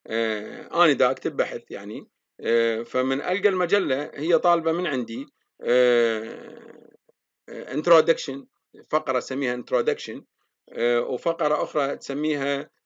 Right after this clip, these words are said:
آه، result،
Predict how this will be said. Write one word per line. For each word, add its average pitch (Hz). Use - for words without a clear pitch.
آه، 113
result، 139